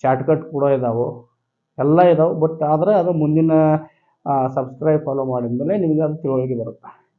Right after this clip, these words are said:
ಮತ್ತು ಹೇಗೆ ತಯಾರಿ ಮಾಡಬೇಕು, ನಿಮಗೆ ಏನು ತಯಾರು ಮಾಡಬೇಕು ಅನ್ನೋದು ಗೊತ್ತೇ ಇಲ್ಲ.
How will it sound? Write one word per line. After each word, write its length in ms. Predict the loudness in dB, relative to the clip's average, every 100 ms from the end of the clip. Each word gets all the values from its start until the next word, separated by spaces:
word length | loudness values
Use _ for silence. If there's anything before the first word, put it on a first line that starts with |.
| _
ಮತ್ತು 200 | -4 4
ಹೇಗೆ 380 | 6 8 8 8
ತಯಾರಿ 420 | 6 6 8 8
ಮಾಡಬೇಕು, 520 | 6 2 0 -4 -10 -20 _ _ _ _ -4
ನಿಮಗೆ 320 | 0 2 2
ಏನು 520 | 2 4 4 2 2
ತಯಾರು 320 | 4 6 6
ಮಾಡಬೇಕು 420 | 4 4 2 2
ಅನ್ನೋದು 240 | 0 0 2
ಗೊತ್ತೇ 540 | 0 0 2 6 8
ಇಲ್ಲ. 200 | 8 6